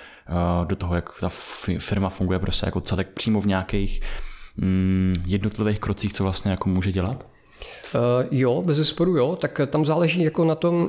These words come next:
Speaker 2: jak velkou míru inspirace si z toho chceš vzít, na co to chceš jako přetáhnout a aplikovat a co vlastně potřebuješ. Ale když se budeme bavit jenom o těch základních myšlenkách,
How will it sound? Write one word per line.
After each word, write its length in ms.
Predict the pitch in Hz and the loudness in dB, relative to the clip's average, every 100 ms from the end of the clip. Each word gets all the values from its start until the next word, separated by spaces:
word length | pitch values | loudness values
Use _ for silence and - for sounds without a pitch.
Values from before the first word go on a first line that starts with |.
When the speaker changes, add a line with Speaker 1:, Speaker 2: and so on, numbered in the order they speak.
| - | 0
Speaker 2:
jak 280 | 123 139 196 | 0 0 0
velkou 260 | 202 202 | 0 2
míru 260 | 175 147 170 | 4 4 4
inspirace 720 | 151 - 135 127 - 117 135 | 2 0 0 0 0 2 2
si 120 | - | 0
z 60 | 135 | 0
toho 160 | 151 | 0
chceš 300 | 160 165 139 | 0 2 2
vzít, 340 | 113 120 131 147 | 2 2 2 2
na 160 | 147 | 2
co 140 | 156 196 | 2 0
to 120 | 208 | -2
chceš 240 | - - | -2 -2
jako 180 | 175 - | -2 -2
přetáhnout 600 | - 123 131 139 170 165 | -2 -2 0 2 2 2
a 20 | |
aplikovat 640 | - 110 120 - 123 135 143 | 0 0 -2 0 0 0 0
a 40 | |
co 160 | - 151 | 0 2
vlastně 280 | 160 - 165 | 2 0 -2
potřebuješ. 600 | 139 - 127 - - - | -2 0 0 0 -2 0
Ale 140 | 120 | 2
když 180 | 135 139 | 2 0
se 120 | 165 | 2
budeme 220 | 160 165 | 4 4
bavit 280 | 160 160 160 | 2 2 2
jenom 220 | 160 156 | 2 2
o 60 | 151 | 2
těch 180 | 175 151 | 2 4
základních 440 | 143 143 160 147 | 2 2 2 4
myšlenkách, 580 | 131 - 120 110 120 | 2 2 0 0 -2